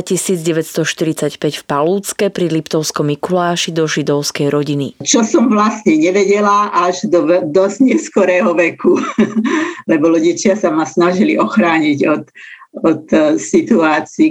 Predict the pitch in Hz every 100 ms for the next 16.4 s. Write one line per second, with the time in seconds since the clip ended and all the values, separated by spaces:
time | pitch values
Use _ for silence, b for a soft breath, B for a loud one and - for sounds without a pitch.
0 | 151 151 156 151 156 143 156 170 156 156
1 | 151 147 156 147 147 - _ - 175 156
2 | 151 - - - 180 - _ _ - 214
3 | 269 285 208 190 226 233 190 202 233 240
4 | 226 190 - 185 220 240 240 180 - 185
5 | 190 202 196 170 147 143 147 180 - -
6 | 180 160 160 185 196 220 196 190 190 175
7 | 170 170 - 147 160 B B B 165 165
8 | 180 220 220 214 214 196 185 160 165 165
9 | - 175 160 160 147 143 147 - 160 147
10 | - 131 - - - B B B - 185
11 | 180 220 262 247 220 185 - 214 - 185
12 | 190 180 175 165 160 151 143 143 147 143
13 | 143 - 151 156 170 185 214 202 202 -
14 | 190 170 160 160 156 147 - 143 143 170
15 | 185 175 165 156 160 156 156 - 160 -
16 | 143 131 -